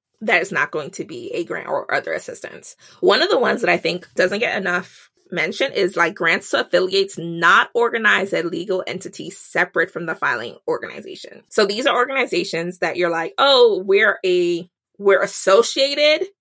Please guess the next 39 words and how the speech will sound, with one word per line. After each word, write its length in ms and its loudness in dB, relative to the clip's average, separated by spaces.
They 140 4
sort 180 4
of 80 2
fall 340 2
under 260 2
our 140 4
heading, 640 0
but 160 0
they're 160 6
not 260 2
a 160 -6
separate 840 -2
entity. 600 -4
This 300 -2
is 80 -2
specifically, 760 -4
uh, 280 0
maybe 300 -6
you 280 -4
are 220 -6
in 400 -10
part 180 -2
of 60 -8
a 60 -6
religious 420 -8
organization 840 -6
that 160 -10
has, 540 -6
like, 140 0
smaller 460 0
chapters, 600 0
smaller 280 -2
branches 440 -2
that 120 -2
are 220 4
related 580 -2
in 100 -4
this 220 -4
way. 340 -2